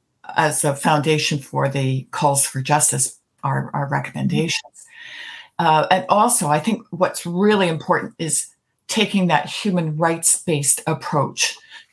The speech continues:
Speaker 1: to moving forward, to ending the genocide. And by a human rights-based approach, I mean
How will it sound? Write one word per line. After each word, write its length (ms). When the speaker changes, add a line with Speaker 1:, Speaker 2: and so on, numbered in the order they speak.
Speaker 1:
to 500
moving 380
forward, 600
to 200
ending 320
the 100
genocide. 880
And 100
by 160
a 60
human 340
rights-based 680
approach, 520
I 160
mean 560